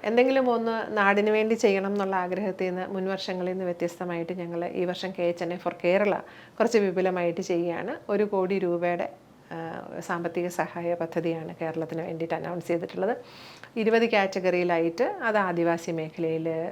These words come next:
ബാലാശ്രമങ്ങൾക്ക്, വിധവകൾക്ക്, കുഞ്ഞുങ്ങൾക്ക് ഹയർ എഡ്യൂക്കേഷൻ, സ്ത്രീകൾക്കുള്ള ബിസിനസ് ലോണുകൾ, അങ്ങനത്തെ ഒരു ഇരുപതിന പരിപാടിയിൽ അഞ്ച് ലക്ഷം രൂപ വീതം, ഒരു കോടി രൂപ ഫെബ്രുവരി ഒന്നാം തീയതി അറ്റ്ലക്സിൽ വെച്ച് നടക്കുന്ന പരിപാടി, കേരള ഗവർണറൊക്കെ പങ്കെടുക്കുന്നത്.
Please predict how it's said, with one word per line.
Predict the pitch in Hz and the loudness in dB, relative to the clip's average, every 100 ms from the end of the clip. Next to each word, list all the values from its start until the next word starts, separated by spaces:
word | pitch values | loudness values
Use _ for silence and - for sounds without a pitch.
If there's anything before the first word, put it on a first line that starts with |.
| - | -4
ബാലാശ്രമങ്ങൾക്ക്, | 170 165 165 160 - 156 156 160 160 - | -2 0 0 -4 -6 -6 -6 -6 -8 -6
വിധവകൾക്ക്, | 165 165 165 165 160 160 160 165 165 170 - - - 208 | -4 -2 -2 -2 0 0 -2 -4 -4 -4 -10 -20 -6 -2
കുഞ്ഞുങ്ങൾക്ക് | 185 175 170 175 | 0 0 0 0
ഹയർ | 175 165 165 | 0 2 0
എഡ്യൂക്കേഷൻ, | 160 165 - 160 - 170 170 - | -2 -4 -4 -4 -4 -6 -6 -10
സ്ത്രീകൾക്കുള്ള | - 190 180 175 165 160 165 | -4 0 2 2 2 2 2
ബിസിനസ് | 165 175 175 - | 0 -2 -4 -2
ലോണുകൾ, | - 165 160 160 - - - - - - - | -4 -2 -4 -6 -6 -10 -20 -20 -20 -4 0
അങ്ങനത്തെ | 196 208 208 220 220 - | 2 0 0 0 -2 0
ഒരു | 202 214 - - | 0 0 -4 -6
ഇരുപതിന | - 185 190 190 190 190 | 0 4 4 2 0 0
പരിപാടിയിൽ | 185 180 175 175 185 185 | 0 0 0 0 0 0
അഞ്ച് | 175 | 0
ലക്ഷം | 175 170 180 170 | 0 0 -2 -2
രൂപ | 165 | 2
വീതം, | 165 165 156 - | 2 2 -2 -4
ഒരു | 185 170 | -2 0
കോടി | 170 165 | 0 0
രൂപ | 170 165 240 | 0 -2 -4
ഫെബ്രുവരി | - - 175 165 175 170 | -6 0 0 2 0 0
ഒന്നാം | 165 165 165 | -2 -4 -2
തീയതി | 170 | -2
അറ്റ്ലക്സിൽ | 156 170 170 196 | 0 0 0 2
വെച്ച് | 175 165 170 | 0 0 -4
നടക്കുന്ന | 151 143 160 165 - | -4 -4 -6 -6 -4
പരിപാടി, | 165 165 160 170 | 0 2 0 2
കേരള | 170 165 | 2 2
ഗവർണറൊക്കെ | 165 160 160 165 170 | 0 0 -2 -8 -8
പങ്കെടുക്കുന്നത്. | 170 160 165 175 185 | -8 -6 -10 -10 -14